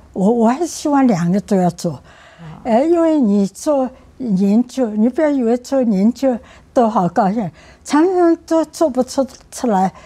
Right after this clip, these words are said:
Speaker 1: 很 depressed。但是你看病人的话，哈，也，也是另外一件，病人很好，哦，好高兴，病人不好，当然不高兴。但是你要是觉得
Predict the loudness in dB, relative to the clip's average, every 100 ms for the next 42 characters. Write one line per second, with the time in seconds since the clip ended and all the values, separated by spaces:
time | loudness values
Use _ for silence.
0 | -20 -2 0 4 2 2 -4 -2 -6 -6
1 | -16 -20 _ -20 -20 -20 _ _ -4 0
2 | 2 2 0 -2 -6 -6 0 2 2 2
3 | 0 0 -4 -6 -6 -4 -4 -6 -18 -10
4 | -4 -2 0 -2 -2 -2 2 2 0 -4
5 | -6 -8 -20 -8 0 4 4 2 -2 -10
6 | -2 0 0 -2 -8 -10 -18 -20 -16 -4
7 | -4 -2 -6 -4 -4 -4 -6 -8 -10 0
8 | 2 2 0 -2 -2 -2 -4 -4 -6 -8
9 | -8 -10 -14 -20 -20 -20 _ _ 0 0
10 | 0 -6 -6 _ 0 2 2 0 -2 -2
11 | -6 -12 -6 -4 -6